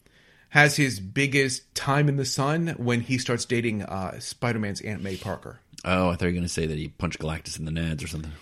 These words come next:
Speaker 1: He is now retired, and it's his niece, Wilhelmina Lumpkin,
Speaker 2: Oh, stop it.
Speaker 1: who is their mail person.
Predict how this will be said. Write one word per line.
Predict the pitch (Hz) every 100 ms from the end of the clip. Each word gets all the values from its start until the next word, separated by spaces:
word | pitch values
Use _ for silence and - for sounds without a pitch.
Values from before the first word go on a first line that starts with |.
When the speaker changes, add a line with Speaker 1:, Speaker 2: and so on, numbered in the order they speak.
| -
Speaker 1:
He | 170 185
is | 214 190
now | 180
retired, | 160 127 - 151 143 123 - _ _ _
and | 139 127
it's | 123
his | - 123
niece, | 123 151 220 120 - - _ _
Wilhelmina | 120 135 135 - 117 143 165
Lumpkin, | 98 92 82 78
Speaker 2:
Oh, | 90
stop | 92 76 65
it. | 69 - - -
Speaker 1:
who | 170
is | 160 151
their | 160 139
mail | 127 127 120
person. | - 101 92 90 65